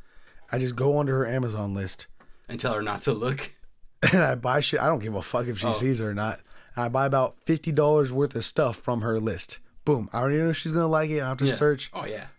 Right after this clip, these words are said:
Speaker 1: Good to go. Well, she, I, I bought it today,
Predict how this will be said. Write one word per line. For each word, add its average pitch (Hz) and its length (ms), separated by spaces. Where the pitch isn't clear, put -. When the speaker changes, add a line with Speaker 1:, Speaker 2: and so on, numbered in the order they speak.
Speaker 1:
Good 135 160
to 127 80
go. 123 400
Well, 131 80
she, 139 240
I, 120 160
I - 120
bought 120 260
it 147 100
today, 170 500